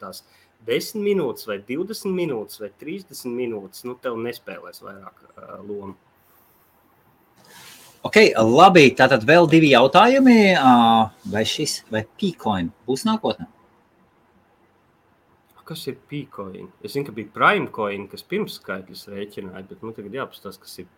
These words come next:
Speaker 1: Picoin. Ne, Picoin man vismaz ieinteresē, jo viņam vismaz ir foršs nosaukums.
Speaker 2: Jā.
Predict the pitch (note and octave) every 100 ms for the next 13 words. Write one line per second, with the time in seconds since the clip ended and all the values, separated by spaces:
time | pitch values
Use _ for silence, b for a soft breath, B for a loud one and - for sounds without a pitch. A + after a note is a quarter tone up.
0 | - C3 - - F2+ F#2+ _ _ _ _
1 | _ _ _ _ _ _ _ _ _ _
2 | _ _ - A2 - G3+ D#3+ D3 B2+ B2+
3 | B2 B2+ A#2 E3+ A#2+ - - A2+ G#2 A2
4 | A#2+ G#2+ G#2 A2+ G#2+ G#2 G2+ - B2+ -
5 | - B2+ B2 - F#2 F#2 - E2+ - -
6 | A3 F#2